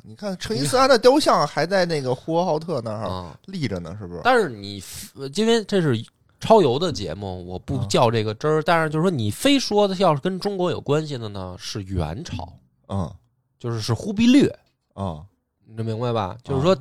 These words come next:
Speaker 2: 真正说，
Speaker 1: 明白了。
Speaker 2: 说他那几大汗国，
Speaker 1: 嗯。
Speaker 2: 成吉思汗的这几个儿子打下分下来，这欧亚大陆几大汗国，
Speaker 1: 剩下跟咱没关系，
Speaker 2: 这跟咱关系不大。
Speaker 1: 是吧？哦。
Speaker 2: 关系不大。所以呢，就是说这个游戏呢，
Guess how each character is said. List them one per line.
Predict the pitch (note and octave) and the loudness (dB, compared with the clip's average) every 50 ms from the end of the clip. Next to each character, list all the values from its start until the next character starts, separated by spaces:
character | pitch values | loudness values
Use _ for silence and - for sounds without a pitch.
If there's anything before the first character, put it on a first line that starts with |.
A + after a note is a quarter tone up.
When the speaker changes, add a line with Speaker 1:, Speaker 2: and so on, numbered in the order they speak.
| - | 0
Speaker 2:
真 | - B3 C#4 C#4 | 0 2 4 6
正 | C4+ B3+ F3 D3 | 6 6 4 6
说， | D#3 G3+ | 6 6
Speaker 1:
明 | A3 - | 4 4
白 | - | 2
了。 | - - - - - - _ _ _ _ | -4 -16 -20 -20 -20 -20 _ _ _ _
Speaker 2:
说 | - - - A3+ A3 | -14 -4 0 0 0
他 | A3 - A#3 A3+ | 0 0 -2 0
那 | A3 G3+ F3 D3 | 0 0 0 0
几 | - - A2+ G2+ | -2 -4 -6 -2
大 | G#2+ F3+ F3 - C#3 | -2 -2 0 0 -2
汗 | A#2 G#2 B2 B2+ D#3+ A3 G#3+ | 0 0 0 0 0 -2 -2
国， | E3+ D3 D3 F3 G3+ G#3 - - _ _ _ _ _ - | 2 4 4 6 4 4 2 -2 _ _ _ _ _ -14
Speaker 1:
嗯。 | G#2+ G#2 G2+ G2 | -12 -10 -8 -4
Speaker 2:
成 | - D#3 F3+ | -2 0 0
吉 | G#3 G3+ | 0 0
思 | F#3 G#3 G3 | 0 2 2
汗 | F3 E3+ E3+ | 2 2 0
的 | F3+ F#3 | 0 0
这 | F3 F3+ D#3 | 0 -2 -2
几 | C3 A#2 G#2+ | -2 -4 -6
个 | G#2+ A2+ | -6 -6
儿 | - A2 G#2+ B2 D#3 | -6 -4 -2 -2 0
子 | F3+ F3 C#3 | 0 0 -2
打 | - - - - - | -2 -6 -10 -10 -10
下 | A2 A#2 B2 | -6 -4 -4
分 | A#2+ - - F#3+ F#3+ F#3 E3+ | -4 0 -2 -2 0 0 -4
下 | D3+ | -4
来， | A2+ G#2 A#2+ B2+ | -2 -2 -2 -2
这 | B2 B2 | -2 -4
欧 | F#2 B2 E3+ F#3 F#3 | -4 -2 0 0 2
亚 | F3 E3 | 0 -2
大 | D3+ - F3 E3 | -2 -4 -2 0
陆 | D#3 D#3 C#3+ A#2+ | 0 2 0 -2
几 | - A2 | -4 -6
大 | F#2+ F#2 G2+ | -6 -6 -6
汗 | G#2 - - F#2+ F2+ G#2 D3+ F#3 | -6 -6 -8 -8 -8 -8 -8 -6
国， | D#3+ A#2+ G#2+ A2 A2+ - _ _ _ _ _ _ _ _ _ | -4 -2 -2 -2 -2 -4 _ _ _ _ _ _ _ _ _
Speaker 1:
剩 | - - D3 B2 | -8 -6 -6 -6
下 | G#2+ F#2+ | -6 -6
跟 | D#2 F2 E2+ | -8 -8 -8
咱 | F2 E2 E2 | -10 -10 -10
没 | D2+ C#2+ | -10 -10
关 | D#2 E2+ E2 D#2 E2 | -10 -8 -10 -10 -10
系， | F2 | -8
Speaker 2:
这 | - A#2 C#3+ D#3 D3 B2+ | -2 0 2 4 4 2
跟 | A#2 - F3 F3 F3+ | 2 0 0 0 0
咱 | D3+ C3+ D3+ E3 E3 D#3+ | 2 2 2 0 0 -2
关 | - F#3 F#3 F3+ | 0 0 0 0
系 | D3+ | 0
不 | A2 - - - | -2 -2 -6 -4
大。 | - - | -4 -6
Speaker 1:
是 | - - - _ _ _ _ _ | -6 -6 -18 _ _ _ _ _
吧？ | - E2 | -16 -16
哦。 | - - C2+ - | -14 -14 -16 -16
Speaker 2:
关 | C#3+ D3 | -16 -16
系 | C3 | -16
不 | A2 - - | -16 -16 -16
大。 | - C3+ - _ _ _ _ _ _ | -16 -16 -16 _ _ _ _ _ _
所 | - - F3+ A3 D4 | -6 4 6 6 8
以 | A#3 E3 | 8 6
呢， | C#3 C3 B2+ | 4 4 4
就 | D#3+ F#3+ | 6 6
是 | E3 | 6
说 | F#3 G3+ | 6 4
这 | - - D4+ A3 | 4 2 2 2
个 | D3 | 2
游 | A2+ G#2 G#2+ A#2+ | 0 2 0 0
戏 | C3 - D#3+ C3+ | -2 0 -2 -2
呢， | A2+ G#2+ F#2 F2 E2+ | -2 -2 -4 -6 -8